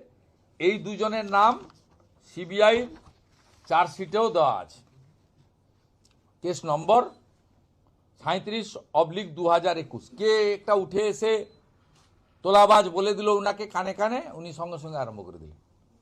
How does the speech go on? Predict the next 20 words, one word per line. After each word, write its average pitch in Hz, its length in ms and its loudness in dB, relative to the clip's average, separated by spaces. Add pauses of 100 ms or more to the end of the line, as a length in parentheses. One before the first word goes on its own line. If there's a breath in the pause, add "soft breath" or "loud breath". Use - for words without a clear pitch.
(400)
কত 165 200 -4
বড় 208 320 2
মিথ্যা 220 440 2
কথা। 131 480 -4 (540)
In 170 140 -12
custody 202 580 -2
সুভাষ 190 340 0
বর্মন, 202 360 -2
নিত্যানন্দ 185 500 -6
বর্মন, 185 380 -4
করিম 175 340 -6
মিয়া, 190 360 0
বুলু 170 320 -6
মিয়া। 110 300 -8 (840)
Enjoying 196 600 -4
bail 220 420 4 (500)
তপন 190 340 0
বর্মন, 208 440 2
দীনেশ্বর 196 480 -4
বর্মন, 208 560 0